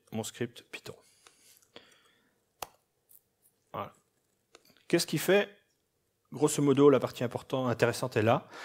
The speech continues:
C'est que je mets les D L L et, je sais pas si vous arrivez à lire, c'est pas trop petit.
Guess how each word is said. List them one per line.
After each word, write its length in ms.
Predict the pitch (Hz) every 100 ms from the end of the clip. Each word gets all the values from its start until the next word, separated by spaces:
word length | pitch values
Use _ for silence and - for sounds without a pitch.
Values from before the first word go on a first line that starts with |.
| - -
C'est 180 | - 135
que 60 | 123
je 80 |
mets 260 | 143 151 151
les 200 | 131 151
D 100 | 147
L 160 | 143 135
L 320 | 143 180 - _ - -
et, 320 | 139 151 151 - _ _ _ _ -
je 80 | -
sais 80 | -
pas 80 |
si 160 | 131 -
vous 160 | 127 127
arrivez 220 | 123 127
à 60 |
lire, 180 | 123 147
c'est 180 | - 147
pas 80 | 139
trop 140 | -
petit. 320 | 127 - 160